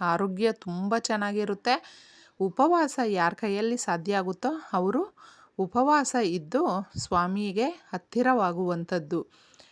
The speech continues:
ಈ ದಿನ ತುಳಸಿ ದೇವಿಯ ಹತ್ತಿರ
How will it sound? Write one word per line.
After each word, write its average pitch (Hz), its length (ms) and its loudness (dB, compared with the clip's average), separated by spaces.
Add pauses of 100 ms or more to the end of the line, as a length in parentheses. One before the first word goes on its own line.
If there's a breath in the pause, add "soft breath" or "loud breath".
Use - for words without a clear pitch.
(140 soft breath)
ಈ 247 180 4
ದಿನ 196 240 0 (720 loud breath)
ತುಳಸಿ 247 540 2
ದೇವಿಯ 202 340 2 (100)
ಹತ್ತಿರ 180 320 -2